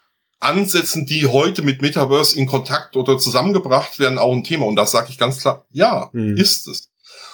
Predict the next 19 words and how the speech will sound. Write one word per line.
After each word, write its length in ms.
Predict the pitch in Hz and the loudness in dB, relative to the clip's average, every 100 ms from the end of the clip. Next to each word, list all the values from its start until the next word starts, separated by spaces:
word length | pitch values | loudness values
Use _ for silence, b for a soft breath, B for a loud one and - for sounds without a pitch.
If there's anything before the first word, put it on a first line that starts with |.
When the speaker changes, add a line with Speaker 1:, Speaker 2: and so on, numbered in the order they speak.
| B | B
Speaker 1:
Und 140 | 135 | 2
was 160 | 135 147 | 2 2
ich 100 | 147 | 0
erlebe 360 | 139 127 185 202 | 0 2 2 2
im 40 | |
Moment, 300 | 190 175 175 | 2 0 2
dass 100 | 143 | 2
es 180 | 135 131 | 2 0
tatsächlich 600 | 139 120 131 127 226 - | -2 0 0 0 0 -2
nicht 220 | 135 131 | -2 -2
nur 140 | 131 123 | 0 2
mich, 260 | 135 208 | 2 2
sondern 240 | - 127 127 | 0 0 0
auch 240 | 110 - | -2 0
andere 580 | - 135 151 151 170 170 | 0 0 -2 -2 0 0
in 120 | 175 | 2
der 100 | 190 | 0
Branche 420 | 185 - 170 175 | 0 -2 -2 -2
gibt, 400 | 180 202 - - | -6 -10 -12 -20